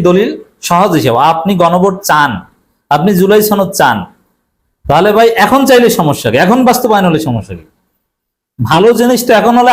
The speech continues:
আরো ভালো। যেমন গণভোট কিংবা জুলাই সনদ যদি ভালো হয়ে থাকে, তাহলে এখন হলে তো আরো ভালো। একটা পুষ্টিকর খাবার আপনি এক মাস পর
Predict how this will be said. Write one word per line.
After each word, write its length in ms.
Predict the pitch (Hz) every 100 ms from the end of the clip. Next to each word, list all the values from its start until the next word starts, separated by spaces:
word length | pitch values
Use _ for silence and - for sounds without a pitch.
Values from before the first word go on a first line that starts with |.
| 214
আরো 100 | 247
ভালো। 160 | 185 113 - - _ _ _ _ _ _ _ -
যেমন 260 | 151 214 233 180
গণভোট 380 | 185 202 226 226 -
কিংবা 260 | 208 208 208
জুলাই 260 | 160 170 190
সনদ 220 | 214 214
যদি 120 | 208 196
ভালো 140 | 151 185
হয়ে 160 | 190 -
থাকে, 200 | 120 92 - _ _ _ -
তাহলে 140 | 220
এখন 220 | 202 190 226
হলে 160 | 247 240
তো 40 |
আরো 160 | 220 220 226
ভালো। 160 | 143 - - _ _ _ _ _ _ _ _ _ _ _ _
একটা 180 | 170 220
পুষ্টিকর 440 | 196 214 240 233 226 -
খাবার 240 | 185 156 135
আপনি 160 | 156 214 185
এক 60 | -
মাস 140 | 214 208
পর 140 | 196